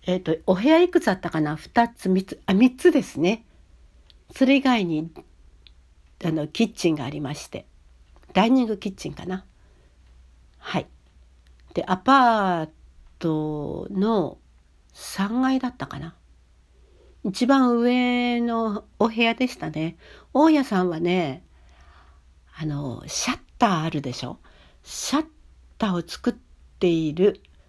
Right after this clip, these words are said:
う、会社の方だったんですね。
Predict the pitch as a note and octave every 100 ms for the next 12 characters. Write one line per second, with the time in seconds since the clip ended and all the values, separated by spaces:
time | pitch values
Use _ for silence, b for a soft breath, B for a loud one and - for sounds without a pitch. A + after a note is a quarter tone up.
0 | b b b b - E3 D#3 - F3 F3
1 | - - - - - - F#3 - - E3
2 | C#3 - - - C#3+ - D#3 G3